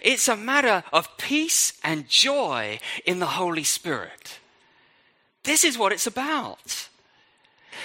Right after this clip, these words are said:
You see, what is joy really, what is he talking about here?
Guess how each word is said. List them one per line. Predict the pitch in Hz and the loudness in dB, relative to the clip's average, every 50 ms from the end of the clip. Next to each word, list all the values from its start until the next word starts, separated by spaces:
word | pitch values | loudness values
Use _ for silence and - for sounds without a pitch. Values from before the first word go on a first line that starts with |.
| - - - - - - - | -12 -10 -12 -12 -14 -12 -6
You | - 202 | 0 2
see, | - - 247 240 233 202 - - _ _ _ _ _ _ _ _ _ _ _ _ - _ - - - - - _ _ _ _ _ _ _ _ _ _ _ _ _ _ _ _ _ _ _ _ _ _ _ | 4 4 4 4 2 0 -2 -8 _ _ _ _ _ _ _ _ _ _ _ _ -20 _ -14 -14 -14 -14 -16 _ _ _ _ _ _ _ _ _ _ _ _ _ _ _ _ _ _ _ _ _ _ _
what | - 160 160 202 269 349 359 | -12 -8 -4 -2 0 0 2
is | 349 339 320 - - - - _ _ _ _ - | 2 0 0 -2 -2 -4 -14 _ _ _ _ -4
joy | - - - 220 208 196 160 139 131 131 - | 0 2 2 2 2 0 0 2 2 0 0
really, | - 143 165 190 196 180 160 135 131 127 127 139 - - | -2 -6 -4 -4 -4 -2 -2 -4 -4 -4 -8 -10 -14 -14
what | 170 196 262 | -10 -8 -4
is | 302 320 - | -2 -2 -2
he | - - | -4 -4
talking | - - - 311 - - - 220 | -8 -6 -6 -8 -8 -6 -8 -8
about | - - - 101 - - | -6 -6 -6 -8 -8 -10
here? | 110 - 139 | -12 -12 -14